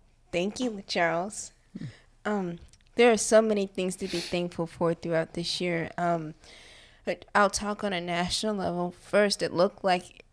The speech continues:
everything was bleak and that we had no hope because of the things that were happening in politics, the way our economy was. But what the Lord has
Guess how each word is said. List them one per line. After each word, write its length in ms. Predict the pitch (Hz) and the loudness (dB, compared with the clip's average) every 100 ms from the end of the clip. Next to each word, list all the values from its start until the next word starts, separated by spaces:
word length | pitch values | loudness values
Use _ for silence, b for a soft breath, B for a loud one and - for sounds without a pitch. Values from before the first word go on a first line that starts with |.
| _ - | _ 2
everything 520 | 196 214 208 202 180 | 4 4 2 -2 0
was 180 | 170 - | -4 -6
bleak 420 | - 196 190 - - | -4 -2 -2 -6 0
and 260 | 175 175 | 0 2
that 260 | 170 165 - - | 2 2 -2 -4
we 180 | 175 196 | -4 0
had 260 | 196 180 | 0 0
no 160 | 175 170 | 0 -2
hope 320 | - 190 180 | 0 0 0
because 320 | - - 185 175 | -4 -6 -6 -4
of 100 | 165 | -6
the 100 | 160 | -6
things 280 | 170 170 | -6 -6
that 100 | 170 110 | -6 -6
were 60 | |
happening 360 | 170 180 - 170 | -6 -8 -8 -8
in 120 | 165 | -8
politics, 760 | 170 185 165 160 - 175 151 - | -6 -2 -2 -2 -4 -4 -6 -6
the 460 | - 170 160 147 139 | -2 0 0 -2 -4
way 320 | 165 185 190 | 2 2 2
our 200 | 170 175 | -2 -4
economy 580 | 170 - 196 202 196 175 | -6 -4 -2 -2 -4 -6
was. 360 | 170 160 170 | -4 -4 -4
But 320 | - 190 175 - b b b b _ _ _ _ - - | -4 0 0 -2 b b b b _ _ _ _ -20 -4
what 220 | 170 180 | 0 2
the 80 | 185 | 2
Lord 260 | 185 202 202 | 6 6 6
has 220 | 196 | 0